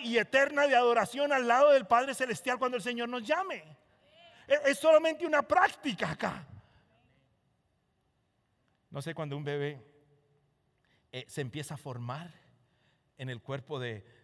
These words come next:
de, de, de la dama, eh, estoy embarazada y, y no se nota nada. Y, y de pronto en tres, cuatro meses ya la ropa está un poquito más apretada.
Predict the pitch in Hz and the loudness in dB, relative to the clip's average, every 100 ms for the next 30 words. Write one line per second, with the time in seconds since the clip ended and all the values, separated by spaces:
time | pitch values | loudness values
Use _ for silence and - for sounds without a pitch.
0 | _ _ _ 117 135 120 120 113 120 117 | _ _ _ -12 -10 -10 -12 -12 -10 -12
1 | 110 131 123 123 143 185 196 - _ _ | -12 -12 -10 -8 -8 -8 -12 -18 _ _
2 | _ _ _ _ _ 143 143 143 _ _ | _ _ _ _ _ -14 -14 -14 _ _
3 | 202 175 233 233 208 196 214 262 262 214 | -12 -10 -8 -8 -8 -8 -8 -8 -8 -10
4 | 269 247 254 311 302 311 311 320 349 359 | -12 -14 -14 -14 -14 -12 -12 -10 -10 -12
5 | 240 - _ _ _ _ _ _ _ _ | -14 -20 _ _ _ _ _ _ _ _
6 | _ _ _ _ _ _ _ _ _ _ | _ _ _ _ _ _ _ _ _ _
7 | - 190 180 - _ - 196 180 208 247 | -16 -14 -14 -16 _ -10 -6 -6 -6 -10
8 | 240 240 226 - 233 220 254 226 233 240 | -8 -10 -10 -14 -14 -10 -10 -8 -10 -12
9 | 247 277 - _ _ _ _ _ 180 165 | -14 -16 -18 _ _ _ _ _ -20 -12
10 | 214 240 247 - _ _ _ _ 185 180 | -10 -8 -12 -16 _ _ _ _ -12 -10
11 | 240 247 - 247 247 226 247 247 226 240 | -10 -10 -10 -12 -14 -14 -12 -12 -12 -14
12 | 247 - 262 285 | -14 -14 -14 -14